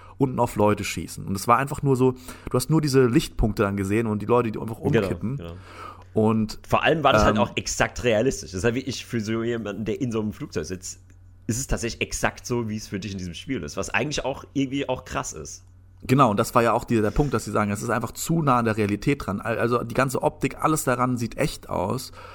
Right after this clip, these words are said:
Speaker 1: und hört sich echt an, ähm, und so weiter. Und das hat mich, und ich hab ja vor, als ich noch in der Ukraine, in dem Ukraine-Thema noch ein bisschen tiefer drin war, vielleicht vor einem Jahr oder so,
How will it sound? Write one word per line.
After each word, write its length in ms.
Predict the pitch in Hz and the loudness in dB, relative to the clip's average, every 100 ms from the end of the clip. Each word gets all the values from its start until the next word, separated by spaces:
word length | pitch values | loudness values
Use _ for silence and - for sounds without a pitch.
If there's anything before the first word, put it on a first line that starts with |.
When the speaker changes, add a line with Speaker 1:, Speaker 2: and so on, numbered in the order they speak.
| - - | -16 -4
Speaker 1:
und 280 | 113 104 | -4 2
hört 220 | 113 147 - | 4 4 2
sich 180 | 143 120 | -4 -6
echt 300 | 110 - - | -6 -2 2
an, 400 | 131 113 123 - - - - - - | 4 2 -2 -4 -16 -20 -20 -20 -2
ähm, 420 | 110 107 107 107 113 | 2 2 2 2 0
und 120 | 110 | 0
so 140 | 107 | 0
weiter. 360 | 101 104 139 143 - - - | 0 2 0 -2 -10 -8 -2
Und 140 | 117 | 0
das 100 | - | 0
hat 160 | 139 - | -2 -2
mich, 240 | 135 - | -6 -4
und 80 | 131 | -4
ich 100 | 127 | -2
hab 100 | 139 | 0
ja 80 | 135 | 0
vor, 320 | - 123 113 | 2 2 2
als 160 | 113 - | 0 -2
ich 60 | 117 | -2
noch 100 | 110 | 0
in 60 | |
der 120 | 107 | 0
Ukraine, 440 | 110 - 107 127 131 | 0 -2 0 0 0
in 100 | 117 | 0
dem 140 | 107 | -2
Ukraine-Thema 600 | 113 117 113 123 - 107 | -2 -4 -4 -4 -2 0
noch 60 | 104 | 0
ein 60 | 107 | -4
bisschen 160 | - | -4
tiefer 240 | 104 107 104 | -2 -2 -2
drin 220 | 104 104 | 0 0
war, 80 | 107 | -2
vielleicht 260 | 104 - | -4 -4
vor 140 | - 98 | -4 -2
einem 360 | 95 98 98 | -2 -2 -4
Jahr 420 | 101 90 107 131 | -4 -2 0 0
oder 180 | 127 127 | 0 -2
so, 300 | 120 123 135 | -2 -2 -2